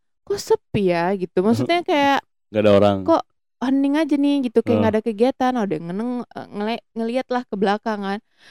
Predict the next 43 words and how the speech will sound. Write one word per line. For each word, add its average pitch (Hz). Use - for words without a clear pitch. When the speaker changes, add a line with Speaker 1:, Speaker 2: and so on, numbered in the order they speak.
Speaker 1:
Ternyata 254
nggak 254
ada 254
dong. 233
Speaker 2:
<laughs> -
Speaker 1:
Maksudnya 139
Speaker 2:
Nggak -
ada 135
Speaker 1:
tuh 131
Speaker 2:
siapa-siapa. 127
Speaker 1:
bener-bener 302
nggak 302
ada 294
nih, 269
Audia 226
berinding 196
nih. 160
Speaker 2:
Eh. 113
Speaker 1:
Bener-bener 302
nggak 294
ada. 294
Terus -
Audia 311
ngeliat, 302
lah, -
Audia 240
Speaker 2:
Eh. 330
Speaker 1:
ngeliat 302
abang-abang 214
yang 220
itu, 320
yang 226
manggil 196
yang 190
tadi 196
Audia 190
ngerasa 208
dia 208
Speaker 2:
Iya. 208
Speaker 1:
negor, 202
abang-abang 190
itu 254
tuh 339